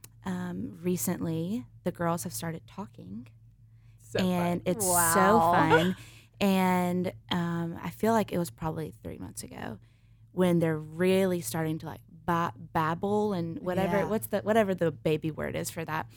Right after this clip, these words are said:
Speaker 2: Yeah.
Speaker 1: And I remember very distinctly the first time that they even, like, m-, said anything out loud.
Speaker 2: Mm-hmm.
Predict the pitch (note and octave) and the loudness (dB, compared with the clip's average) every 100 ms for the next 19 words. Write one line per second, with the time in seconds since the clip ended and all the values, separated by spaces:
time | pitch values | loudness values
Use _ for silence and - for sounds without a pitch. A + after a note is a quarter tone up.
0 | - A3 F#3+ F3 - G3 F#3+ F3+ E3+ E3+ | -16 -6 -6 -6 -4 0 2 2 0 -2
1 | E3+ - - - - F#3 F#3+ G3 F#3+ F#3+ | -6 -12 -20 -20 4 6 8 6 4 2
2 | D#3+ D3 F2+ - D#3+ F3 F3+ F3+ E3+ - | 2 -2 -6 -10 -6 2 2 2 0 -4
3 | E3+ E3 - F2+ - - F#3 - - - | -2 -4 -4 -12 -8 -10 -10 -18 -20 -20
4 | _ - - E3+ F3 - E3+ - - - | _ -20 -6 0 0 2 0 0 -4 -4
5 | E3 D3+ - G3 - F3 E3+ D#3 D#3 E3 | -4 -4 -6 -10 -12 -12 -6 -4 -4 -8
6 | - - E3+ D#3+ E3 D#3+ D#3+ - - - | -14 -12 -6 -4 -2 -4 -6 -12 -14 -14
7 | - - - - _ - - E3+ - D#3+ | -14 -20 -20 -20 _ -6 -2 -2 -4 -8
8 | D#3 - D2+ - - - - - - - | -8 -10 -12 -14 -16 -14 -14 -16 -18 -10
9 | F3 F3+ | -6 -6